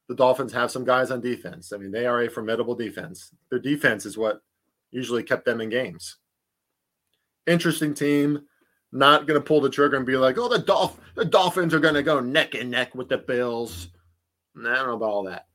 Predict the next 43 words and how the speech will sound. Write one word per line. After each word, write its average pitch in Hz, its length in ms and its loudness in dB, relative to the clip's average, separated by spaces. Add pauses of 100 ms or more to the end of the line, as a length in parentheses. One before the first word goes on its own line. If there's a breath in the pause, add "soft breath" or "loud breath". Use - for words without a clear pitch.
(500)
But 110 320 0 (1040)
they're 123 100 -6
gonna 139 140 2
be 147 120 -2
feisty, 131 440 -2
I 95 60 -12
think. 90 260 -16 (1400)
Um, 107 420 -6
not 147 180 4
much 165 260 4
in 156 40 -2
my 143 140 4
power 139 320 4
ratings 131 360 0
is 117 100 -8
changing 127 320 -6
about 120 180 -2
the 117 60 -6
Dolphins 117 440 -2
just 117 260 -6
yet. 92 260 -6
Slight, 139 400 2
slight 160 260 2
upticks, 131 420 2
of 117 100 -14
course, 120 400 -4
on 123 140 0
offense, 127 480 -4
but 117 140 -4
we 113 80 -4
have 110 220 2
to 131 80 -10
see 127 160 -8
how 131 160 -2
it 123 60 -6
gels. 110 420 -2
We 107 60 -4
have 110 100 -6
to 110 100 -14
see 117 140 -6
how 110 120 -2
it 101 60 -6
works. - 460 -8